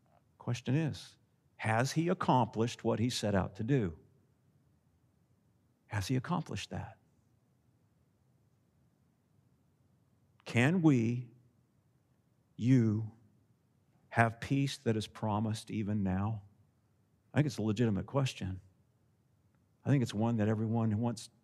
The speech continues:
to understand. And the answer is this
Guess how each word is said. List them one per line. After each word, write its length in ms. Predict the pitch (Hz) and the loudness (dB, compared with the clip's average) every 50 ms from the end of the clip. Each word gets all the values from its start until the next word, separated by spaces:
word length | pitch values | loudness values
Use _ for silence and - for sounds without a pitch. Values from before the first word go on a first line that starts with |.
| _ - | _ -10
to 100 | - 107 | -8 -4
understand. 840 | 107 107 107 107 107 - - - 143 160 151 110 90 92 92 92 - - _ _ _ _ _ _ _ _ _ _ _ _ _ _ _ _ _ _ _ _ _ - | -2 -2 -2 -2 -4 -6 -4 -2 0 2 2 0 0 -2 -6 -10 -14 -20 _ _ _ _ _ _ _ _ _ _ _ _ _ _ _ _ _ _ _ _ _ -4
And 100 | 113 113 | -2 2
the 120 | 113 110 123 | 4 4 4
answer 340 | 147 175 185 - - 120 113 | 4 4 2 0 -2 -4 -4
is 100 | 107 95 | -2 0
this 520 | 131 165 156 117 110 - - - - - | 0 0 0 0 -2 -4 -10 -14 -18 -20